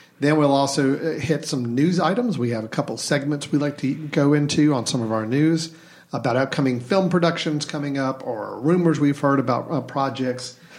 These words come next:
or even exploring the trailers. We're gonna do a little bit of that today, a couple new trailers for some films we're gonna talk about, just that intro trailer that we've, uh, been given access to. And then we always tap up our episodes with the recommendations. That's our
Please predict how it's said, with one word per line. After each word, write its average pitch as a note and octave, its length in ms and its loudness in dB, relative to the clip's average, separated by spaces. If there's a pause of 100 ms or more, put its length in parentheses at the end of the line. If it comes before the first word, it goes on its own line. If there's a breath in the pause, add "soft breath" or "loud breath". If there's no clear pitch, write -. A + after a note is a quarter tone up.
(280 loud breath)
or D3+ 320 2
even F3+ 180 2
exploring E3 480 0
the F#3 80 -2
trailers. F3 480 -4
We're B2+ 80 -4
gonna C3 160 -2
do B2+ 160 0
a - 20 0
little B2 220 0
bit B2 140 2
of A#2+ 80 2
that A#2+ 160 -2
today, C3+ 320 0
a G#2 60 -2
couple B2+ 340 -4
new B2 180 0
trailers B2 580 -2
for B2 140 -6
some G#2+ 200 -10
films G#2+ 340 -6
we're A2 100 -4
gonna G#2 320 -6 (260 loud breath)
talk C3 240 0
about, A2+ 300 0
just A#2+ 220 0
that - 260 -2
intro B2 400 2
trailer A2+ 460 2
that G2+ 160 -6
we've, A2 280 -6
uh, A#2+ 200 -6
been A#2 260 -6
given A2+ 260 -4
access B2+ 460 -4
to. A2+ 240 -8 (640 loud breath)
And D#3+ 100 -4
then E3+ 60 0
we F3+ 100 0
always G3 280 -2
tap E3 260 -4
up D3+ 160 -2
our C3+ 160 2
episodes C3 640 -2
with B2 420 -2
the A#2+ 360 0
recommendations. B2 960 -2
That's A#2 200 -4
our G#2+ 220 -6